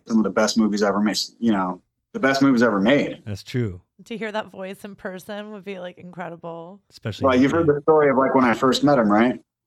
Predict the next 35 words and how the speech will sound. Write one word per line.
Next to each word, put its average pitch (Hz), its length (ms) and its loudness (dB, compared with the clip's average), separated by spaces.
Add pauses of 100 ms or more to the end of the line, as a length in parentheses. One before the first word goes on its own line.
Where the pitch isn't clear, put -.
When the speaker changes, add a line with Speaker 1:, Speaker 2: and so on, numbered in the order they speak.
(100)
Speaker 2:
What 107 120 -6
happened? 110 380 -6 (240)
Speaker 1:
Oh 123 220 4
yeah, 123 180 4
so 120 160 2
he 123 80 4
was, 113 120 2
uh, 113 280 2 (540)
we 147 100 2
were, 143 160 2
we 143 100 6
were, 139 260 2
we 156 60 2
were 131 140 2
playing 170 240 4
on 151 100 4
the 147 60 4
field, 131 420 4
and 110 220 4 (340)
my 113 100 2
mom 123 240 4
goes, 110 300 2
"Hey, 110 500 -2 (480)
Darth 135 300 -10
Vader's 131 420 4
here." 92 280 -6 (140)
And 101 100 -8
I 98 40 -6
go, 98 140 -2
"What?" 175 380 0
Speaker 3:
<laughs> 147 160 -6
What? 247 180 -4 (160)
Speaker 1:
She - 80 -4
goes, 135 140 0
"Darth 147 260 0